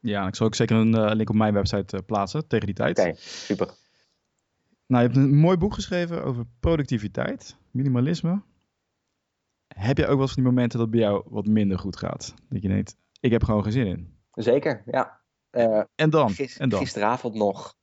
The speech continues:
Speaker 2: Ehm, ja, goed, dat, ik denk dat we dat allemaal hebben. Je hebt allemaal een mindere dag. Eh, en, eh, een dag dat je voelt, dat je de energie voelt en, ehm, dat het allemaal vanzelf gaat. Op de momenten dat het minder gaat,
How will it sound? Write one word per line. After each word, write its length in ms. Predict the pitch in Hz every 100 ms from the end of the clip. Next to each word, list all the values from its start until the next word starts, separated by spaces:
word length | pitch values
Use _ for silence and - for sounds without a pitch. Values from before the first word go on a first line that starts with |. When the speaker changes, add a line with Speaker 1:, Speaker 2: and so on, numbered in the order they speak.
| _
Speaker 2:
Ehm, 720 | - 110 104 101 101 101 104 98 _ - - - -
ja, 200 | 117 110
goed, 320 | - 135 -
dat, 100 | 123
ik 80 | 117
denk 140 | 127
dat 100 | 123
we 60 | 117
dat 120 | 117
allemaal 220 | 95 113
hebben. 240 | 104 123 120
Je 60 |
hebt 140 | 113 -
allemaal 280 | 113 113 101
een 140 | 107
mindere 360 | 104 113 117 107
dag. 480 | 104 101 - - _ - -
Eh, 120 | - - -
en, 360 | - 98 95 -
eh, 380 | - 90 64 92
een 120 | 107
dag 220 | 107 104
dat 180 | 110 101
je 80 | -
voelt, 300 | - 117 104
dat 140 | 101
je 60 | 101
de 60 |
energie 400 | 101 104 101 104
voelt 360 | - 101 98 98
en, 380 | - 98 95 -
ehm, 360 | - 101 98 98
dat 160 | 95
het 140 | 101 -
allemaal 360 | 101 101 98
vanzelf 360 | 98 98 98 110
gaat. 400 | - 107 117 - _ - - - - - _ _ _ _ _ _
Op 160 | 101
de 60 | 110
momenten 400 | 110 107 110 110
dat 180 | 107 104
het 120 | 101
minder 300 | 104 110 113
gaat, 580 | - 107 101 98 -